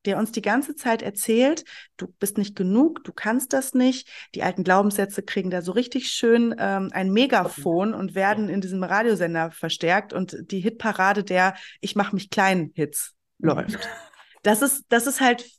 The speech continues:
Speaker 1: finde ich, das, was eigentlich dieser Formel im Wege steht. Denn für mich ist diese magische Formel für Erfolg, ist eigentlich, sei du selbst minus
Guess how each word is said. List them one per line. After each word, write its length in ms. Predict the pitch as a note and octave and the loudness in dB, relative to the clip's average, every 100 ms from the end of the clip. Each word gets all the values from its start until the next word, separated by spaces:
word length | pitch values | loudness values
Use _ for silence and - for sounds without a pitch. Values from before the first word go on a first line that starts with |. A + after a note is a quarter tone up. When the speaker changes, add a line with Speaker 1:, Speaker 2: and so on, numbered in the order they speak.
| _ | _
Speaker 1:
finde 220 | B3 A#3+ | 2 2
ich, 180 | A#3+ - | 0 0
das, 240 | A3 A3+ | 0 2
was 180 | A3+ A3+ | -2 0
eigentlich 380 | F#3 G#3+ A3 G#3 | 0 0 -2 -6
dieser 200 | G3+ F#3+ | -4 -4
Formel 340 | - F#3+ F#3+ | -2 0 0
im 160 | F3 E3 | -2 -2
Wege 240 | F3+ F3 | -2 -2
steht. 340 | - - C#3 F3 | -6 -8 -8 -6
Denn 100 | E3+ | -4
für 140 | G3 | 2
mich 220 | G3+ C#4+ | 4 4
ist 160 | D4+ - | 0 -4
diese 260 | G3 F#3 | -6 -6
magische 560 | E3+ - G3+ A#3+ B3+ A3 | -4 2 2 2 -2 -4
Formel 380 | - G#3+ A3 G#3+ | 0 2 2 0
für 140 | - | -2
Erfolg, 580 | G#3+ - B3+ C4+ F3 - - - - - | -4 0 4 4 4 -2 -16 -16 -12 -8
ist 120 | G3+ | -4
eigentlich, 420 | A3+ B3+ A#3+ - - | -2 -2 -4 -14 -6
sei 320 | F3+ A3 B3+ | 0 2 2
du 180 | A3 F#3+ | 0 -2
selbst 800 | D#3 E3 G3 G4+ A#4 - - - _ _ | 0 0 0 0 -4 -12 -16 -18 _ _
minus 840 | A3 B3 E4+ D4+ E3 E2 - - | 4 4 6 4 2 -4 -10 -10